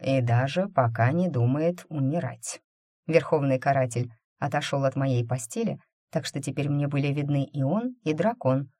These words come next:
уже успевший вернуться из загул, залет, тьфу, лечения, и принять человеческую ипостась, облаченную в одни только штаны. «И где ты был, когда твою жену травили?» уже без обиняков спросил тот,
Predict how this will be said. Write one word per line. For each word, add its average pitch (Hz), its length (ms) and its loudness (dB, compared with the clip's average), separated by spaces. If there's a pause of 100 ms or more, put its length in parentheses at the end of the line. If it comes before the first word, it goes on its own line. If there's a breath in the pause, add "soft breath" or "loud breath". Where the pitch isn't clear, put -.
(160)
уже 151 200 0
успевший 139 520 -2
вернуться 139 500 -2
из 139 220 -6
загул, 139 480 -2 (180 loud breath)
залет, 143 540 -2 (200)
тьфу, 123 280 -2 (180)
лечения, 135 800 0 (260)
и 175 140 2
принять 147 440 0
человеческую 180 880 -2 (120)
ипостась, 135 560 -8 (320)
облаченную 147 800 0
в 151 40 -2
одни 151 300 0
только 143 280 -6
штаны. 151 460 -2 (720)
«И 170 200 4
где 139 280 2
ты 131 200 -2
был, 127 280 2
когда 135 360 2
твою 131 340 2
жену 127 500 0
травили?» 117 720 2 (260)
уже 143 240 0
без 135 180 -2
обиняков 139 540 0
спросил 131 500 -4
тот, 269 320 -4